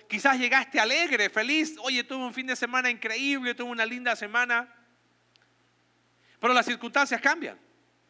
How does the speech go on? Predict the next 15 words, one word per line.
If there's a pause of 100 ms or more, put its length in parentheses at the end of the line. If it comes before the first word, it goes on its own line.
(1300)
¿Qué
es
lo
único
seguro? (1600)
Que
somos (180)
sus (420)
hijos. (840)
Y
eso (680)
hace
la
diferencia. (1500)
Transformación